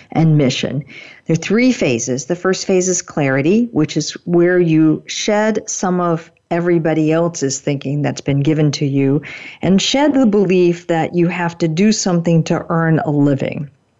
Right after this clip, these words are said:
And focus in, or as Steve says, rediscover your own sense of who you are. Then becomes the, um, definition, and the definition is around defining who I want to be and then defining what my contribution is going to be.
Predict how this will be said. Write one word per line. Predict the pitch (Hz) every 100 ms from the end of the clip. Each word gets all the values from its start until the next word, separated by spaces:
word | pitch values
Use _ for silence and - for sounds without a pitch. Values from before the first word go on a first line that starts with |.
| _ _ _ -
And | 170 165
focus | - 233 240 269 185
in, | 165
or | - 151 147
as | 151
Steve | - - 165 165
says, | - 160 143 143 - - - -
rediscover | 196 214 220 220 - 165 156 143 139 143 _ _
your | 165 170 160
own | 160 147 143 - -
sense | - 156 135 - -
of | 143 - _
who | - 165
you | 147 139
are. | - - - - - - - - _
Then | 220 247
becomes | 302 294 233 196 190 175
the, | 175 160 - -
um, | 160 151 156 - 170
definition, | 185 180 165 139 151 165 220
and | - 165
the |
definition | 160 160 165 160 170 151
is | 165 156
around | 160 160 160 156 151
defining | 156 151 156 147 160
who | 175 202 233
I | 160 175
want | 151 147 143
to | 151
be | 160 151 151 -
and | 160 156
then | 160
defining | 165 156 143 147
what | 151 -
my | 151
contribution | - - 196 196 165 131 - 139
is | 131
going | - 147 143
to | 139
be. | 143 139 143 143